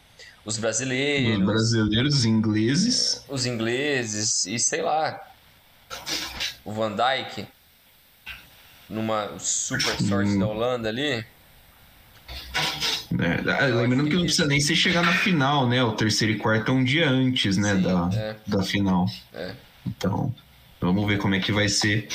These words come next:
Speaker 1: Mas só
Speaker 2: O
Speaker 1: dos ingleses e dos brasileiros já é metade do elenco.
Speaker 2: Já é
Speaker 1: Pesa
Speaker 2: metade do
Speaker 1: bastante,
Speaker 2: elenco.
Speaker 1: é.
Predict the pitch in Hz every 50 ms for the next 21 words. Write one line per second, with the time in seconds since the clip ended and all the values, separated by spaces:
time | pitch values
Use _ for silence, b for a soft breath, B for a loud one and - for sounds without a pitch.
0 | - - - 113 113 110 - - - 127 139 139 139 185 185 175 - 127 131 135
1 | 135 131 135 127 127 123 120 123 120 120 117 120 110 117 117 113 110 113 104 107
2 | 120 151 165 143 117 - - - 127 123 - - 120 120 - 151 160 160 139 135
3 | 127 123 110 - 104 101 104 107 101 101 104 107 107 104 - 98 95 95 90 95
4 | 107 120 127 123 107 101 95 92 - - 117 - - - 95 101 101